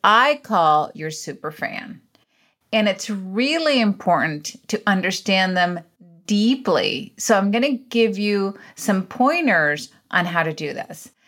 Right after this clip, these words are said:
Now, we have made it a little complicated for ourselves to really understand who our super fan, avatar, ideal client is. But it's not that hard, okay?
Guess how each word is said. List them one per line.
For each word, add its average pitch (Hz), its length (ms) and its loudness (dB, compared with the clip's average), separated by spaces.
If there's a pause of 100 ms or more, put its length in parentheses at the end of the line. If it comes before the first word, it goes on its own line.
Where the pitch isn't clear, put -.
(240)
Now, 226 340 4
we 254 440 -4
have 440 380 -2
made 233 340 2
it 226 220 2
a 208 120 4
little 214 220 2
complicated 185 880 -2
for 156 220 2
ourselves 135 880 -2 (320)
to 214 100 -2
really 302 320 2
understand 190 800 0
who 208 520 -2
our 185 280 4
super 277 480 -4
fan, 165 680 -2 (440)
avatar, 165 840 2
ideal 160 300 -2
client 147 480 -4 (340)
is. - 600 0 (560)
But 240 320 4
it's 269 300 -2
not 254 640 2
that 214 400 2
hard, - 680 -6 (300)
okay? 180 480 -4